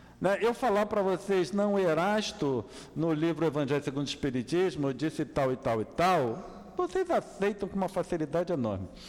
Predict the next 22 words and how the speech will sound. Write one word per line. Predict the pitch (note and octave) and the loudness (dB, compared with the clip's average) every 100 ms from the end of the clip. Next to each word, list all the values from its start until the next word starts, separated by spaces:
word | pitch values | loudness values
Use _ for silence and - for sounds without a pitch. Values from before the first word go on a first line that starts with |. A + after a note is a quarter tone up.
| - - - - | -14 -12 -10 -4
Agora | G3+ F#3 G#3+ | 0 2 2
vamos | A3+ A#3 | 2 -2
pensar | - G3 F3+ G3 | 0 -2 0 0
Kardec | G3+ F#3 D#3+ C3+ E3+ F#3+ | 0 0 0 2 2 0
falando | - F3+ F3 E3+ | 0 2 2 0
pra | E3 | 0
vocês | D#3+ D#3+ F3+ F3+ | 0 0 0 0
lá | E3 F#3 | 2 2
naquela | G3 G3 F#3+ | 2 2 2
época. | D3+ B2+ - - G#2+ F2+ D2+ - - - - - - - - - - - - - - - - - - - | 4 2 0 -6 -4 -4 -6 -14 -20 -20 -20 -20 -20 -20 -20 -20 -20 -20 -20 -20 -20 -20 -20 -20 -20 -6
Por | - A#3 | 0 2
isso | A3+ G#3+ | 2 -2
que | A3 | -2
o | G#3+ | -2
segundo | G3+ E3 D#3 F3 D3 | -2 -2 0 0 0
livro | B2+ E3+ E3+ B2 G#2+ G#2+ | 2 2 0 0 -2 -4
precisava | - D#3+ - D#3+ D#3 D3+ | -6 -6 -2 0 2 0
ser | - D3+ D3+ | 0 0 2
o | D#3 D3+ D3+ | 2 0 0
livro | D3 C#3+ | -2 -2
dos | D3 D3 - | -4 -4 -2
médiuns | B2+ B2+ A2+ G2+ E2 - | 0 0 0 -4 -6 -8